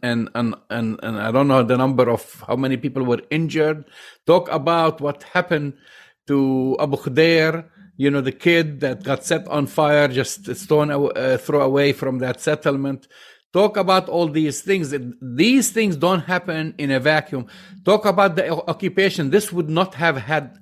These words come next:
happened if you have not been transferring, uh, um, Jewish population, which is a violation of the, uh, Geneva Convention, basically to transfer population and settling them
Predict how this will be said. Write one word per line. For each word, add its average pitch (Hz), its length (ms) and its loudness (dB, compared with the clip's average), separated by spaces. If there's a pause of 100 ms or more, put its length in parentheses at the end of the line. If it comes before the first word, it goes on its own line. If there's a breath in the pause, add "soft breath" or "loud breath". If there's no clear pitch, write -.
(240)
happened 190 480 0 (300 loud breath)
if 214 200 2
you 190 140 2
have 156 240 0
not 196 320 2
been 170 180 0
transferring, 151 840 -2 (640 loud breath)
uh, 120 560 0 (100)
um, 104 540 -14
Jewish 196 400 4
population, 170 920 -2
which 147 220 -2
is 156 200 -2 (100)
a 135 120 0
violation 143 920 2
of 131 400 0 (140)
the, 123 560 -2
uh, 120 220 -6 (440)
Geneva 160 380 4
Convention, 139 800 -2 (400 soft breath)
basically 143 520 2
to 123 120 -2
transfer 147 420 0
population 147 640 -2 (380 loud breath)
and 143 180 2
settling 185 680 2
them 131 300 0